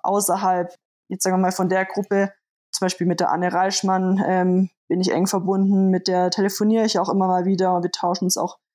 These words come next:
über Themen aus, ähm, was ich sehr schätze und, ähm,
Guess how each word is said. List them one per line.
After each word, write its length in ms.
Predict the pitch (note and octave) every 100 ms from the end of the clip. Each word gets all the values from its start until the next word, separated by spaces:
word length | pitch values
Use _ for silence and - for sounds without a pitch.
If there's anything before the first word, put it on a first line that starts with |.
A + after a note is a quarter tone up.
| _ _ _
über 200 | - G3 G3+
Themen 360 | A#3 A3 G3+
aus, 400 | C#3+ F#3+ G3+ -
ähm, 220 | D#3 F#3+ F#3
was 160 | F#3+
ich 140 | F#3 -
sehr 160 | F#3+
schätze 520 | - F#3 - G3 F#3+ B2+
und, 360 | F3 F3+ F3
ähm, 460 | - F3 F3 F3